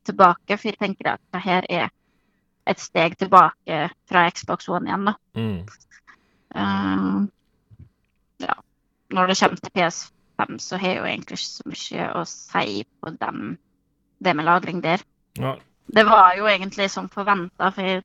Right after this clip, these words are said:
Speaker 1: trodde jo, jeg så ikke for meg at jeg kom til å komme med noe beist
Speaker 2: Nei.
Speaker 1: av en lagringsplass.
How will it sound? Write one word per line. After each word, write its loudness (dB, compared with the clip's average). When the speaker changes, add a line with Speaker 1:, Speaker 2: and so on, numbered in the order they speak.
Speaker 1:
trodde -4
jo, 0
jeg -4
så 4
ikke -2
for 6
meg -2
at -6
jeg -4
kom -4
til -10
å -20
komme 0
med -4
noe -6
beist -8
Speaker 2:
Nei. -6
Speaker 1:
av 4
en 0
lagringsplass. 4